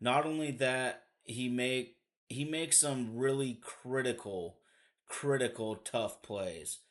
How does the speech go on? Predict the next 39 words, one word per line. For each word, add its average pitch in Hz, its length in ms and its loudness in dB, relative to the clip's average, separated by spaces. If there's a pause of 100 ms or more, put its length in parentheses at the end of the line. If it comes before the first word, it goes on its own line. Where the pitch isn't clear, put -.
(360)
He 143 220 0
has 135 160 4
a, 139 80 2
been 143 420 2
a 135 100 0
very 131 460 2
consistent 147 720 0
leadoff 156 380 0
hitter. 92 400 -6 (340)
Now, 107 500 -2 (1000)
I 113 100 2
think 131 260 -2
all 127 260 6
of 139 80 0
us 147 220 6
would 151 120 0
admit 123 380 2
he 117 120 0
might 110 260 0
not 117 200 -2
be 123 160 0
our 120 100 0
number 123 300 -2
one 143 260 -2
choice, 98 540 -2 (360)
but 127 120 2
when 113 180 -2
push 131 300 -2
comes 139 260 -2
to 127 100 -2
shove, 110 440 0
he 120 160 -2
is 113 180 -2 (300)
easily 123 480 2
the 110 100 -4
best 104 400 -2
option 95 400 -4
we 95 120 -10
have. 87 420 -12